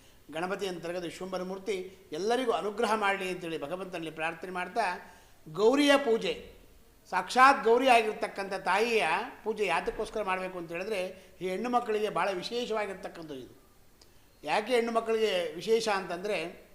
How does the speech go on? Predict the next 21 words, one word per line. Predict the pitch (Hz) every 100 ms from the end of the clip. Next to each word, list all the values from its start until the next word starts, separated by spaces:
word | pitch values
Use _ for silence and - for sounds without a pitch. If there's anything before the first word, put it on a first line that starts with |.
| - - - - _ _ - - - - - - - - -
ಒಂದು | 180 214 214 202
ಮದುವೆ | 185 220 269
ಆಗುತ್ತೆ, | 277 233 - 170 196 - - - - 160
ಮದುವೆ | 185 254 277
ಆದಾಗ | 262 226 226 202 214 226 180 208 - - - - _ _ - -
ಆ | 165 185
ಮದುವೆ | 185 190 202 262
ಆಗಿದ | 269 208 220 262 247
ತಕ್ಷಣ | 233 214 247 240 208 226 - 165
ಐದು | 190 262 269
ವರ್ಷದ | 254 240 233
ಒಳಗಡೆ | 226 196 208 262 220 214 226 - - -
ಅವರಿಗೆ | 175 202 190
ಮು-, | 185 202 180 170 165 - - 160 147 - 135
ಬಾಗಣವನ್ನು | 143 196 254 254 240 247
ಕೊಡ್ತಾರೆ. | 226 180 151 - - - - - _ _ - - - -
ಅದು | 196 262
ಕೆಲವಾರು | 262 247 254 254
ಜನ | 269 262
ಕೊಡೋದೇ | 233 269 262
ಇಲ್ಲ. | 233